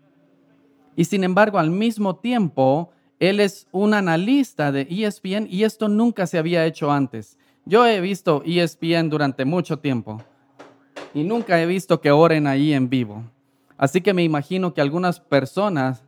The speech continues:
eh, eh, que esta persona recibió, eh, el mensaje y él pensó que podría haber perdido su trabajo por orar. Y yo creo que a él le pagan mucho por orar, por, por hacer su trabajo.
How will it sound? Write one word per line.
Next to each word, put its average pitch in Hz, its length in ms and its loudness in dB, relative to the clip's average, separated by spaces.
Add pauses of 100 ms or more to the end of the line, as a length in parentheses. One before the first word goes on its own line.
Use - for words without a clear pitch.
(120)
eh, 143 180 2
eh, 160 260 -8
que 156 140 2
esta 170 260 0
persona 156 540 0
recibió, 143 800 -2 (600)
eh, 156 280 -6
el 165 100 2
mensaje 170 720 -2 (220)
y 170 140 0
él 214 120 2
pensó 220 400 -2
que 185 100 -6
podría 165 460 0
haber 202 260 0
perdido 175 640 -2 (280)
su 160 260 0
trabajo 151 640 4
por 139 160 -2
orar. 131 440 -2 (260)
Y 147 100 -4
yo 185 140 2
creo 233 240 -2
que 196 100 -4
a 190 80 2
él 214 120 0
le 202 100 -2
pagan 196 400 -2
mucho 160 500 -4 (360)
por 151 160 0
orar, 165 520 0 (200)
por, 156 260 2
por 151 160 2
hacer 175 360 2
su 165 140 -6
trabajo. 135 640 -6